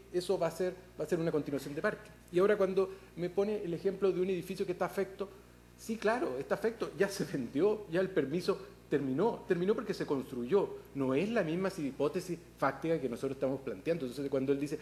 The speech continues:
"Aquí tengo una prueba de que puede ser lo más normal del mundo", eh, eh, y se puede comercializar estando en la declaración de utilidad pública, y aquí exhibo el, el certificado, eso no es, eso no es efectivo. Eh, eh, mis padres viven en una casa declarada de utilidad pública y no pueden enajenarla. Eso,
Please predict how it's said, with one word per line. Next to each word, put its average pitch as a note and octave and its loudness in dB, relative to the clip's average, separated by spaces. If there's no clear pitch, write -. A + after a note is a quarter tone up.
"Aquí C3+ -6
tengo E3 2
una D3+ 4
prueba E3 6
de C#3+ 0
que D3 -2
puede D#3+ 4
ser E3 -2
lo C#3+ 2
más D3+ 2
normal D3 4
del B2 0
mundo", D3 0
eh, C#3 0
eh, C#3 -2
y C#3+ -6
se D3+ -2
puede D#3 4
comercializar C#3 0
estando D3+ -2
en C#3 0
la C3+ 2
declaración C3 0
de C#3 -6
utilidad C3 2
pública, F3+ 0
y B2+ -2
aquí D3 -6
exhibo D3+ -4
el, C#3 0
el C3+ -6
certificado, D3+ 0
eso A3 0
no A#3 2
es, A3+ -2
eso F#3 -4
no G3 -4
es F#3+ -8
efectivo. A3 -6
Eh, C3+ 2
eh, A2+ -2
mis D3+ 2
padres F3 4
viven F#3+ 2
en E3 0
una C#3+ 2
casa F3 0
declarada D3+ 2
de E3 4
utilidad D#3+ 2
pública A#3 4
y - 0
no F3 2
pueden C#3 2
enajenarla. E3+ -2
Eso, F3 0